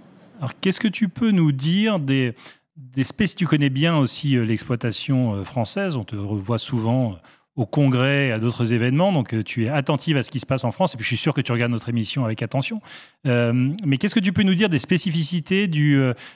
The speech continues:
de, de l'exploitation, euh, euh, à la fois chez Élysée, mais ultramarine au sens large ?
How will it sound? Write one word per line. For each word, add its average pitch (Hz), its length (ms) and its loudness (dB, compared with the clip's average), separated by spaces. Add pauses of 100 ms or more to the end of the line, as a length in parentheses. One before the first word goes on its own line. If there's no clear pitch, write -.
(140)
de, 135 160 2
de 139 120 2
l'exploitation, 160 1000 0
euh, 123 120 2 (500)
euh, 117 340 -6
à 147 120 0
la 147 120 2
fois 151 400 2
chez 147 240 0
Élysée, 151 320 2
mais 175 140 2
ultramarine 160 760 0
au 143 60 2
sens 135 320 -2
large ? 156 420 2